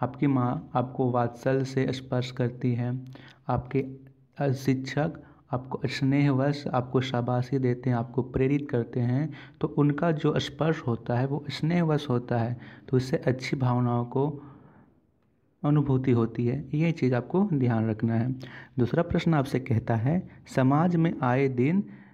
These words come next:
रिक्त स्थान की समस्या के बारे में सुनते या पढ़ते हैं। तो यहाँ पे हम लोग लिखेंगे बच्चा छेड़खानी। हम लोग आए दिन छेड़खानी के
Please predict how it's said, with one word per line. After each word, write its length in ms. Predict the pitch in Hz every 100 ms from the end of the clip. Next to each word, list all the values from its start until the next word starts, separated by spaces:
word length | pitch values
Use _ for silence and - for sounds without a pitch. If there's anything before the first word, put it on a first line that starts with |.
| _ 131
रिक्त 280 | 160 -
स्थान 460 | 135 131 127 135 196
की 200 | - 143
समस्या 580 | 139 123 120 123 151 165
के 160 | 160
बारे 380 | 123 113 110 120
में 160 | 147 196
सुनते 440 | - 117 127 143
या 200 | 139 165
पढ़ते 560 | - - 117 120 - 214 - -
हैं। 380 | 113 113 - - - - - _
तो 80 | 139
यहाँ 180 | 139 190
पे 120 | 170
हम 120 | 143
लोग 100 | 139
लिखेंगे 340 | 131 131 123 120
बच्चा 400 | 120 - 175 180
छेड़खानी। 840 | - 127 127 127 120 113 113 127 - - - -
हम 160 | 127 143
लोग 140 | 151 147 -
आए 240 | 127 139
दिन 200 | 135 156
छेड़खानी 640 | 156 - 127 127 123 131 139
के 260 | 131 135